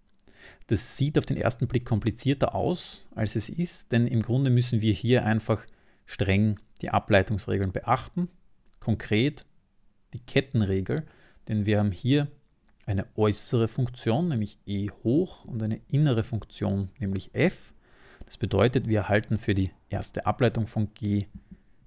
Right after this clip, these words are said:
g Strich von x ist gleich e hoch f von x. Das ist die äußere Ableitung. Bei der Exponentialfunktion zur Basis e ist das ja besonders praktisch beim Ableiten.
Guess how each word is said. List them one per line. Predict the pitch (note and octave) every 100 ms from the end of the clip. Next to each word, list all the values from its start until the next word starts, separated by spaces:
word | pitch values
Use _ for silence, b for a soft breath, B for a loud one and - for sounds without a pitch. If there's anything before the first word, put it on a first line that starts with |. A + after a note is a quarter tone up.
| _
g | G#2+ G2 F#2+
Strich | - A#2 B2 -
von | A#2 G2+
x | G2 -
ist | A#2 - -
gleich | G2 F#2 - -
e | A2 G2
hoch | - G2 F#2+ -
f | G2 -
von | - B2+
x. | G3 - -
Das | F#2
ist | G2+
die | -
äußere | - C3+ - G2 F#2+
Ableitung. | - G2 F2+ - F3+ - _ _ _
Bei | G2
der | G2
Exponentialfunktion | - - G#2 F#2+ G#2+ G2 G#2 G2+ - G#2+ F#2+
zur | - G#2
Basis | G2+ G2+ G2 -
e | A2 A#2
ist | A2+ -
das | G2+
ja | -
besonders | - G2 G#2 G2+ G2+ -
praktisch | A#2+ C3+ - G#2+
beim | - G2+
Ableiten. | - - - G#2 D#3+